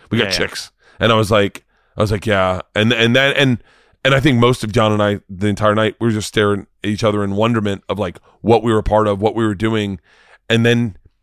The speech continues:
Speaker 1: you know, they'd be like, "Bert, you slide in." And I was like, I remember sliding in. I'm, you know, we, the other part of the story that I used to put in is we robbed me too, 'cause
Speaker 2: Yeah, yeah.
Speaker 1: my bag was with them. And so we pulled my bag out, and w-, they stole my da-, my dad had given me a pocket knife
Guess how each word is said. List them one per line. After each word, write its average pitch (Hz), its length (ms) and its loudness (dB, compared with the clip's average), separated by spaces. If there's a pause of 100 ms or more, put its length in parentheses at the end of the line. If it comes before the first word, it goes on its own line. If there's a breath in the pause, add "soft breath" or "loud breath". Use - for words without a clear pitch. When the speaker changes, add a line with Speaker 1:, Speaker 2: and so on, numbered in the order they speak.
(180)
Speaker 1:
you 180 100 0
know, 110 360 -2
they'd 110 160 0
be 117 80 2
like, 107 160 -2
"Bert, 117 180 2
you 110 80 -4
slide 104 300 2
in." 92 280 -2
And 101 120 -4
I 98 40 -2
was 98 140 -6
like, 95 180 -6
I - 40 -2
remember 156 240 0
sliding 127 300 0
in. 123 160 -2 (360 loud breath)
I'm, 202 120 -2 (100)
you 196 140 0
know, 214 80 6
we, 262 160 4 (120)
the 214 160 0
other 311 220 4
part 269 180 4
of 220 40 -6
the 196 60 0
story 196 200 2
that 175 80 0
I - 20 2
used 170 120 -4
to 175 60 -14
put 170 140 2
in 170 140 0
is 147 140 -2
we 190 120 -4
robbed 247 300 2
me 277 180 0
too, 233 440 -2 (280 soft breath)
'cause 170 120 4
Speaker 2:
Yeah, 165 60 0
yeah. 170 60 2
Speaker 1:
my 220 140 4
bag 226 240 2
was 196 140 2
with 180 100 0
them. 262 360 0 (720 loud breath)
And 180 100 2
so 233 140 2
we 240 140 2
pulled 294 240 4
my 285 120 4
bag 269 200 4
out, 165 180 2 (140 loud breath)
and 185 100 4
w-, 240 100 2
they 226 180 2
stole 294 220 0
my 240 140 2
da-, 190 140 -2 (100)
my 226 100 2
dad 240 200 2
had 214 60 -4
given 190 120 0
me 180 80 2
a 147 60 0
pocket - 440 -2
knife 127 300 -2